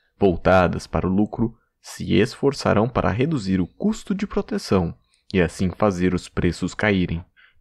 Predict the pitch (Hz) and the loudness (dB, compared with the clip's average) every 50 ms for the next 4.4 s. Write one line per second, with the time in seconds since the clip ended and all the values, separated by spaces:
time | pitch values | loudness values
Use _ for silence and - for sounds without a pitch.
0 | _ _ - 92 92 92 92 92 85 87 92 95 - - 92 92 90 85 - - | _ _ 0 0 2 2 2 0 0 0 -4 -4 -4 -2 -2 -2 -2 -4 -6 -10
1 | 120 - _ _ - - 95 87 98 90 85 87 98 110 151 - - - - - | -14 -14 _ _ -4 -2 -2 0 0 0 0 0 -2 -4 -4 -6 -8 -10 -10 -6
2 | 151 151 131 104 95 87 92 95 95 - 92 85 85 85 - - - 92 90 82 | -4 -2 0 0 0 0 0 0 0 0 -2 -4 -6 -10 -6 -2 -2 0 0 -2
3 | - _ _ _ - 90 90 92 92 98 98 92 98 104 104 - - - 135 156 | -6 _ _ _ -6 -2 0 2 2 2 2 0 -4 -8 -10 -8 -4 -4 -2 -2
4 | 147 107 95 92 95 101 - | 0 0 0 0 -2 -4 -6